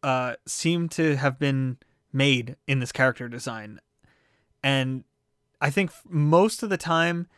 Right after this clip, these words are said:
when you see a movie that has bad character design or a show that has bad character design, it's not something that sticks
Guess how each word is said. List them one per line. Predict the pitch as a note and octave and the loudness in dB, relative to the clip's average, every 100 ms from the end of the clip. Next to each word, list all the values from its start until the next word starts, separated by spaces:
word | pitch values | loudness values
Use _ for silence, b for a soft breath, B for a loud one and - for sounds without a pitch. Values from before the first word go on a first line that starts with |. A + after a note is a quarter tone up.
| _ _ _ _ _ _ _ - | _ _ _ _ _ _ _ 2
when | D3 D#3 | 4 4
you | D3 | 2
see | G3+ | 0
a | F#3+ | 0
movie | E3 D#3+ | 2 2
that | D3+ | 0
has | B2+ C#3 C#3 B2+ | 2 2 2 0
bad | C3 C3 C3 | 0 0 0
character | D#3+ D#3+ D3 C#3+ | 4 4 2 -4
design | C#3 C#3+ C#3 C3+ | -2 0 2 2
or | B2+ | 0
a | B2 | -2
show | - D#3+ | 0 2
that | D#3 C#3 | 2 2
has | C3+ B2+ | 0 2
bad | C3 B2 | 0 -2
character | - C3 B2+ C3+ | 0 0 2 -2
design, | B2 B2 B2 B2 A#2+ B2 b b b b b | -4 -4 -2 -2 -2 -6 b b b b b
it's | C#3+ E3+ | -2 0
not | E3 - | 0 0
something | D#3 D3 D3 C#3+ | -2 0 -2 0
that | C3 B2+ B2 - _ _ _ _ _ _ _ | 4 4 2 -2 _ _ _ _ _ _ _
sticks | - - - C#3+ C#3+ | -10 -8 -4 -4 -4